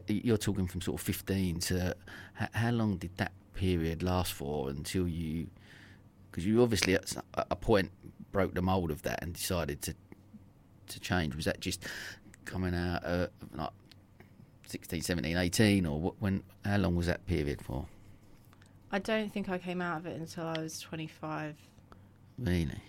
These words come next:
Speaker 2: So, I mean, the he-, the, the kind of trauma headlines are, I was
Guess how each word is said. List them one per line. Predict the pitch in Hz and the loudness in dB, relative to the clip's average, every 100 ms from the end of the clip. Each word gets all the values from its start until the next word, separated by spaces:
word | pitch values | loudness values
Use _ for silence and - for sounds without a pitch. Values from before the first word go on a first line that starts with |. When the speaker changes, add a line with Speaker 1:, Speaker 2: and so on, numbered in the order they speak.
| - - - - - - - - - - - - | -20 -20 -20 -20 -20 -20 -20 -20 -20 -20 -20 -20
Speaker 2:
So, | - 170 160 165 160 160 156 - - - - - - | -16 -10 -6 -4 -4 -6 -12 -18 -20 -20 -20 -20 -6
I | - | 0
mean, | 214 214 | 2 2
the | 208 | 0
he-, | 220 220 - - | 0 -2 -2 -6
the, | 180 180 175 - - | -2 0 -2 -6 -12
the | 175 | -8
kind | 180 214 196 | -6 -2 -2
of | 160 - - - - - - - | -2 -8 -20 -20 -20 -20 -20 -14
trauma | - - 165 147 | -8 -2 -2 -2
headlines | 151 156 147 143 143 139 147 - - - - | -6 -10 -8 -8 -8 -8 -10 -12 -14 -16 -8
are, | 143 143 139 143 - - - - - - - - | -6 -4 -6 -8 -14 -20 -20 -20 -20 -20 -20 -10
I | 160 | -8
was | 190 147 - - - | -8 -10 -10 -12 -16